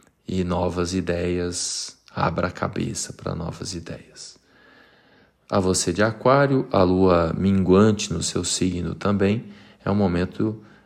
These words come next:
é, de pensar assim: o que é que é necessário fechar o ciclo.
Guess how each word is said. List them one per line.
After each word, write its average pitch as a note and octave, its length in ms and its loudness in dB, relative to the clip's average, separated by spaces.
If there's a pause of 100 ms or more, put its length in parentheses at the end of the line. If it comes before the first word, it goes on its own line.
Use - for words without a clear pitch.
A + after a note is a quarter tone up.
(180)
é, F2+ 260 -4
de F2+ 480 -4 (460)
pensar - 720 -2 (500)
assim: - 520 -6
o - 100 -8
que B2 340 -2
é F#2+ 300 0
que G2 560 -2
é E2+ 160 -6
necessário F#2+ 1500 -2 (720)
fechar F2+ 800 0
o F2+ 80 -2
ciclo. - 760 2